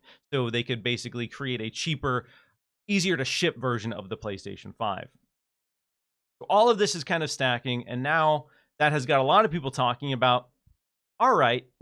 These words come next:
do we need a mid-gen refresh?" We've seen 'em in the past. We've seen the Xbox One X. We've seen the P S four Pro.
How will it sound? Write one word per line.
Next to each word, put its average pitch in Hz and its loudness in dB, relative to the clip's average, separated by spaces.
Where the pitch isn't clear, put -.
do 175 -2
we 226 0
need 175 2
a 131 0
mid-gen 107 -6
refresh?" - -16
We've 127 -12
seen 208 -2
'em 233 0
in 233 -2
the 240 0
past. 131 -2
We've 127 -10
seen 151 -4
the 147 0
Xbox 156 -4
One 147 -2
X. 135 -4
We've 127 -8
seen 143 -6
the 127 -4
P 151 -6
S 147 -4
four 151 -8
Pro. 156 -2